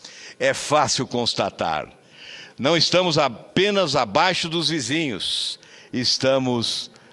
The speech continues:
muito abaixo da crítica. Era o que tinha a dizer, senhor presidente. Antes de concluir, já,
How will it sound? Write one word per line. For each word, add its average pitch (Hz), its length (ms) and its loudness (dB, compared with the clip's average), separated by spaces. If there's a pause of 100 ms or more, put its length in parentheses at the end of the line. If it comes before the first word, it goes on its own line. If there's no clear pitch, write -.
muito 131 500 -2
abaixo 113 640 0
da 95 160 -4
crítica. - 640 -10 (240)
Era 120 180 -4
o - 20 -6
que - 80 -16
tinha 113 440 -4 (320)
a 104 100 -2
dizer, 101 580 -6 (240)
senhor 120 160 -2
presidente. 147 480 -4
Antes - 600 -2 (720)
de 117 100 -8
concluir, 135 540 -4
já, 104 560 -2